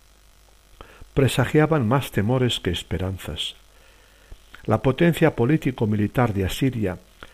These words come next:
había iniciado su agresiva política de conquistas por todo el Oriente Medio. Impresiona leer textos del mismo Isaías sobre este pueblo de vocación guerrera. Su plan es aniquilar, arrasar pueblos,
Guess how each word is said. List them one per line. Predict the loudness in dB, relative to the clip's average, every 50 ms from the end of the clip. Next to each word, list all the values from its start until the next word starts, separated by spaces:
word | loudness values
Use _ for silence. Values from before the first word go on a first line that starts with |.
| -20 -20 -20 -8 -2
había | 0 2 4 6 6 6
iniciado | 6 6 4 4 2 2 0 0 2 0 -2
su | 0 0 0
agresiva | 0 2 0 -2 -2 -2 -2 0 -2 -2 -2
política | -2 -2 -2 -2 -2 -4 -2 -2 -2
de | -2 -2
conquistas | -2 -4 -4 -4 -4 -2 -2 -4 -2 -2 -2 -2 -2 -4
por | -4 -4 -4 -2
todo | 0 0 0 2 2 2
el |
Oriente | 0 0 0 0 -2 -2 -2 -2 -2 -2
Medio. | -2 -4 -4 -6 -8 -10 -12 -14 -18 -20 -20 -20 -20 -20 -20 -20 _ -20 -20 _ _ -20 -20 -20 -20 -20 -20 -20 -20 -20 _ -20 -20 -20 -20 -20 _ -2 0
Impresiona | 0 2 2 4 2 2 2 2 2 4 4 4 4
leer | 4 4 4 2 2
textos | 2 2 0 0 0 0 -4 -2 0
del | 2 2 2
mismo | 2 0 0 0 0 0
Isaías | 0 0 0 0 2 2 2 2 0 -2 -4 -10 -14 -20 -20 -18 -14
sobre | -6 -2 -2 0 2 4 2
este | 2 2 0 -2 -2
pueblo | 2 2 2 2 2 2
de | 0 0
vocación | 0 -2 -2 -2 -2 -2 -2 -2 -2 -2 0
guerrera. | 0 0 0 0 0 -2 -2 -6 -8 -10 -16 _ -20 _ _ _ _ _ _ _ _ _ -20 -20 -20 -20 -20 _ _ -20 -20 -20 -20 -20 -20 -20 -20 -20 -20 -18 -14
Su | -4 0 0 0 2
plan | 4 4 4 6
es | 4 2 2
aniquilar, | 2 2 2 0 0 -2 -2 -2 0 -2 -4 -6 -8 -14 -20 -20 -12 -4 0
arrasar | 2 2 2 2 0 0 -2 -2
pueblos, | -2 -2 -2 -2 0 -2 -4 -8 -8 -10 -12 -16